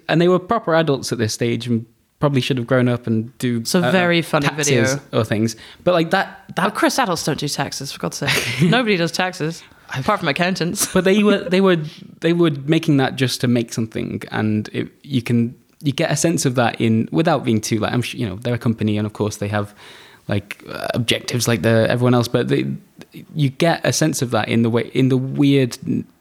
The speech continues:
Speaker 1: way that Media Molecule has been formed and the weird stuff they now make.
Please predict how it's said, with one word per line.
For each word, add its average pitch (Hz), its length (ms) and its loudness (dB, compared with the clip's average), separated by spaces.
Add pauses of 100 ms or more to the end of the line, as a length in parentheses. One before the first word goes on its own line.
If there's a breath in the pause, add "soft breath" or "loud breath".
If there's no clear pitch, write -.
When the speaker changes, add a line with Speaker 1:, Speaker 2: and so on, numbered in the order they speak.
(120)
Speaker 1:
way 127 320 2
that 123 160 0
Media 120 220 4
Molecule 113 300 2
has 110 80 -2
been 113 140 0
formed 110 300 0
and 107 140 0
the 110 40 0
weird 110 220 0
stuff - 340 -6 (360 loud breath)
they 113 100 -4
now 107 160 2
make. 107 400 -2